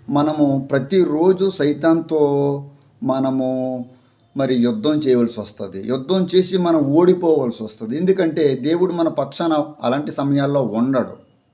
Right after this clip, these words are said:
సిద్కియా ఓడిపోయాడు. సిద్కియా పట్టణం,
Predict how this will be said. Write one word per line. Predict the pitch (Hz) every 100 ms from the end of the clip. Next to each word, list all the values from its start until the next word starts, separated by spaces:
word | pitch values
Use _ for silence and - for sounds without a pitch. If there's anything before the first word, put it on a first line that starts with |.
| _ _ _ _ _
సిద్కియా | - 311 170 190 202 202 175 170
ఓడిపోయాడు. | 135 165 185 180 160 131 110 95 - _ _ _ -
సిద్కియా | 180 175 185 214 208
పట్టణం, | 208 - 143 139 202 196 147 135 151 170